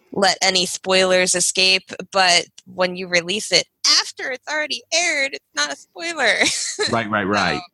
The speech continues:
Speaker 1: I, I hope they do start moving in that direction. I noticed,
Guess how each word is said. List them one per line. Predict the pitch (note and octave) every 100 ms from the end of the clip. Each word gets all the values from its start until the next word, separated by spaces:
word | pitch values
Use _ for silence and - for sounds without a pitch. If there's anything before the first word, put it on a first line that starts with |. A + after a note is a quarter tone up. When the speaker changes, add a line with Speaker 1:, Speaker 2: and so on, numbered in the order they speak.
| -
Speaker 1:
I, | A3+ A3 G3 G3+ G3 -
I | -
hope | A#3+ A3+ A3+ -
they | G#3
do | F#3+ F3 F3+
start | - F#3 E3+
moving | F3+ F3 F3
in | F3
that | E3+ -
direction. | F3 F3 - G3 F#3 F#3
I | F3 D#3+
noticed, | E3 E3 D#3+ E3 - -